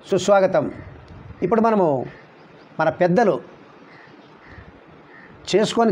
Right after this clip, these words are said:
తిన్నటువంటి జొన్న సంగటి చేస్తున్నాం.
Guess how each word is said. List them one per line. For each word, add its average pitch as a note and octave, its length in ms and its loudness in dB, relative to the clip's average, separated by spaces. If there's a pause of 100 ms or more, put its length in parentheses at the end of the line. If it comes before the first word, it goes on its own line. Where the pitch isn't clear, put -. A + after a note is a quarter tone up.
తిన్నటువంటి F#3+ 520 2 (1600)
జొన్న F#3+ 200 2 (100)
సంగటి G3 360 2 (960)
చేస్తున్నాం. F#3 460 2